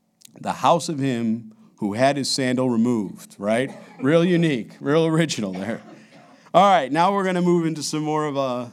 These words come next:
you know, different laws here. If two men fight together, I don't know why. You know, I've heard many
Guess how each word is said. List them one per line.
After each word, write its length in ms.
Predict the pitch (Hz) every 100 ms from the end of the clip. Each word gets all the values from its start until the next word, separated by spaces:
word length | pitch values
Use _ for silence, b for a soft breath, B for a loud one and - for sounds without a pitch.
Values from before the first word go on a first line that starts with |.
| -
you 140 | 147
know, 320 | 127 110 110 - _ -
different 340 | 139 139 143
laws 360 | 131 127 131 127
here. 140 | 110
If 120 | 110
two 220 | - 277 254
men 440 | 247 196 139 113
fight 320 | 107 214 220
together, 240 | 156 131 131
I 140 | 180
don't 200 | 139 117
know 80 | 104
why. 300 | 117 120 123
You 200 | 120 131
know, 100 | 139
I've 120 | 135
heard 180 | 151 135
many 300 | 147 143